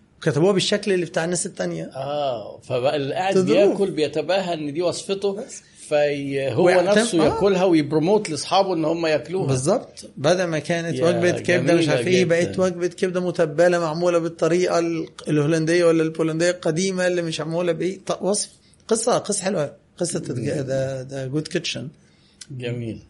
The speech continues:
Speaker 1: وده سيرفيس ديزاين يعني.
Speaker 2: طبعًا،
Speaker 1: Eventually يستخدم
Speaker 2: طبعًا.
Speaker 1: ديزاين ثينكينج بتاع تحسين الخدمة. فنسقط بقى دوت على الخدمات اللي بتقدم في مصر.
Speaker 2: مم.
Speaker 1: من أصغر، آه،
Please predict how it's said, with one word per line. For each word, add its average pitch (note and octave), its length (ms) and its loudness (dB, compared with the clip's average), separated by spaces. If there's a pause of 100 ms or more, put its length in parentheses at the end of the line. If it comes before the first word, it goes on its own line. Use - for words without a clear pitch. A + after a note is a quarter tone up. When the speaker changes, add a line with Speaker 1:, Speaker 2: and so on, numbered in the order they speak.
(140)
Speaker 1:
وده D#3 180 2
سيرفيس A#3 340 2
ديزاين E3+ 460 -8
يعني. - 140 -18 (340)
Speaker 2:
طبعًا، D3 160 2
Speaker 1:
Eventually G#2+ 120 -4
يستخدم B2 300 -4
Speaker 2:
طبعًا. E3+ 120 2
Speaker 1:
ديزاين F3+ 240 -2
ثينكينج D#3+ 340 -6
بتاع F3+ 200 -4
تحسين A3 400 -8
الخدمة. F#3+ 340 -8 (1300)
فنسقط D#3 920 -2
بقى E3 160 2
دوت E3 220 2
على D3+ 80 -4
الخدمات D3+ 360 -2
اللي D3+ 100 0
بتقدم D#3 340 -4
في C#3 120 -12
مصر. - 360 -6 (100)
Speaker 2:
مم. A#2+ 420 -8
Speaker 1:
من C#3+ 320 -2
أصغر، D3+ 880 0
آه، C3+ 800 -8